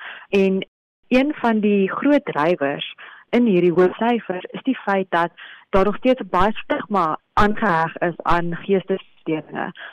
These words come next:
So as mens byvoorbeeld dink aan 'n kondisie soos hoë bloeddruk of 'n allergiese reaksie,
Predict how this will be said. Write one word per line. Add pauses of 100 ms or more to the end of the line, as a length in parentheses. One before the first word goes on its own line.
(120)
So
as
mens
byvoorbeeld
dink
aan
'n
kondisie
soos
hoë
bloeddruk
of
'n
allergiese
reaksie,